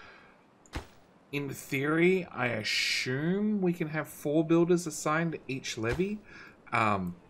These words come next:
but it's like four builders assigned to this levy, and then four bu-, builders assigned to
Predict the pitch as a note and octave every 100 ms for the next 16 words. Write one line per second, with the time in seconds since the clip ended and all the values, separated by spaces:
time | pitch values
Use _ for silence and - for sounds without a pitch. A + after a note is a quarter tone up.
0 | - - B2 - B2 - - - - -
1 | A2+ A#2 B2 C3 C3 C3+ - E3 D#3+ C#3+
2 | - - G3 F#3+ A#2 F#2 E2+ E2+ F2 F#2
3 | F2+ F#2 F2+ - - - - - - -
4 | - G#2+ G#2 G#2 G2+ - A#2 A#2 G#2+ A2+
5 | - C3 C#3 B2+ C#3